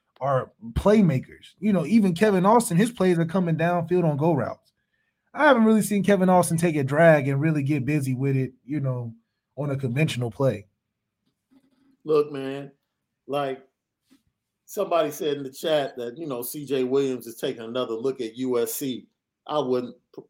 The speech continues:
Speaker 2: don't worry about
Speaker 1: Yeah, who,
Speaker 2: U S C,
Speaker 1: who,
Speaker 2: okay?
Speaker 1: what? U S C just played a different quarterback this week. Who do they?
Speaker 2: Dude, they got U C L A ran,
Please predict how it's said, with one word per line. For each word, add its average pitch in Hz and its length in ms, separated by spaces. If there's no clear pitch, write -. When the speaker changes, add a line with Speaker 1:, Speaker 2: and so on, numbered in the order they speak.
Speaker 2:
don't 131 180
worry 120 180
about 110 160
Speaker 1:
Yeah, 101 60
who, 101 240
Speaker 2:
U - 40
S - 60
C, - 120
Speaker 1:
who, 330 180
Speaker 2:
okay? 262 100
Speaker 1:
what? 370 220
U 277 240
S 294 120
C 330 140
just 247 200
played 269 220
a 185 80
different 208 460
quarterback 170 460
this 135 180
week. 127 160
Who 254 160
do 220 60
they? 226 260
Speaker 2:
Dude, 101 400
they 151 280
got 123 400
U 170 140
C 160 220
L 139 240
A 123 200
ran, 117 680